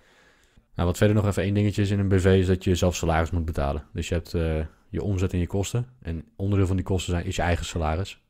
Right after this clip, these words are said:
Nou, en daarna kan er nog winst overblijven of niet. En die winst die blijft in het bedrijf zitten of die kan je uitkeren aan de eigenaren. Dat is eigenlijk even heel grofweg, eh,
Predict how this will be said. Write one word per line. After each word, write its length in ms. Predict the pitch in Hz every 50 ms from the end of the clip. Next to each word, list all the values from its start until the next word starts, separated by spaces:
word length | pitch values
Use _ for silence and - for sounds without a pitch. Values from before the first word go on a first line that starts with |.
| _ _ _ _ _ -
Nou, 180 | - 92 85
en 120 | 80 82 82
daarna 240 | 80 80 78 76
kan 160 | 76 - 85 82
er 60 | 82
nog 160 | 78 78 78
winst 400 | 76 76 80 80 - - - - -
overblijven 560 | - 85 85 82 80 82 80 78 78 78 80
of 100 | 80 76
niet. 260 | 82 90 120 - - _ _ _ _ _ _ _ -
En 100 | - 104
die 80 | 101 95
winst 160 | 95 98 92
die 80 | - 95
blijft 180 | 92 90 90
in 60 | 95
het 100 | 95 92
bedrijf 220 | 90 85 87 90 -
zitten 180 | - 90 90
of 80 | 87 -
die 120 | - 95
kan 120 | - 87 85
je 80 | 82
uitkeren 440 | 67 80 80 - - 80 82 80 76
aan 120 | - 76 76
de 60 | 71
eigenaren. 520 | 71 76 76 76 78 71 71 71 73 73 - _ _ _ _ - - - -
Dat 120 | - 95
is 60 | 107
eigenlijk 120 | 107 101 90
even 180 | 101 - 110
heel 200 | 104 101 101 -
grofweg, 420 | - 104 98 92 101 95 85 - -
eh, 280 | 92 87 85 85 85